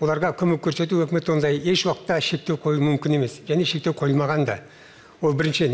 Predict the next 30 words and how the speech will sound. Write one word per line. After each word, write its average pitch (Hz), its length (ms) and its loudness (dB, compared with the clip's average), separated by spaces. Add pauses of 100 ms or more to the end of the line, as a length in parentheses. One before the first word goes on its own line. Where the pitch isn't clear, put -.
Екіншіден, 165 460 0 (500)
ә, 151 1000 0
Қазақстан 170 360 -2
Республикасы 180 580 -2
Азаматтық 170 380 -2
кодексінің, 170 520 0 (480)
ә, 139 320 0
тоғыз 175 300 0
жүз 156 160 -8
қырқыншы, 180 400 -2
тоғыз 175 240 0
жүз - 80 -14
қырық 170 180 -6
төртінші 156 320 -2
баптары 160 400 0
бойынша 151 500 2 (300)
әр 202 220 2
уақытта 180 320 -2 (360)
өздеріңізге 165 600 2
қажетті 165 720 0 (260)
жәрдемақы 151 540 0
алуға 147 240 2
болады. 135 180 0
Жәрдемақыны 185 680 0 (300)
тек 196 220 0
қана 180 140 2
министрлік 175 480 0
емес, 208 320 0 (240)
мына 175 140 2
жергілікті 175 760 0